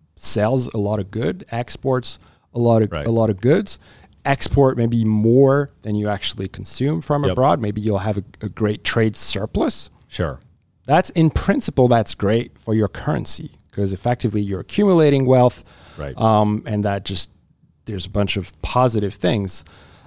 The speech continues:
Speaker 1: um, as a result of that.
Speaker 2: Right.
Speaker 1: Um, you would look at measures like, uh, the, the, uh, current account balance, which is effectively just your, your trade balance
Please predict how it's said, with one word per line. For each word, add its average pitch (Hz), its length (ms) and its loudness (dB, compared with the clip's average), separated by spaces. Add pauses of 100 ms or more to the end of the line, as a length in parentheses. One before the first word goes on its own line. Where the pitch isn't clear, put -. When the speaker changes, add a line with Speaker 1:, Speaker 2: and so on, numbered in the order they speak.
Speaker 1:
um, 107 520 2 (160)
as 104 220 -4
a 98 40 -4
result 123 360 2
of - 80 -6
that. - 240 -12 (400)
Speaker 2:
Right. 76 220 -8
Speaker 1:
Um, 113 340 4
you 110 140 2
would 113 140 4
look 113 180 4
at 110 140 0
measures 107 560 2
like, 101 340 -4 (300)
uh, 92 260 -10 (220)
the, 90 180 -10 (240)
the, - 400 -14
uh, 101 280 -12
current 110 300 -2
account 147 380 -2
balance, 87 440 -6
which - 140 -8
is 98 100 -6
effectively 101 460 -6
just - 240 -12
your, 95 200 -4 (280)
your 104 200 2
trade 139 340 4
balance 98 640 -2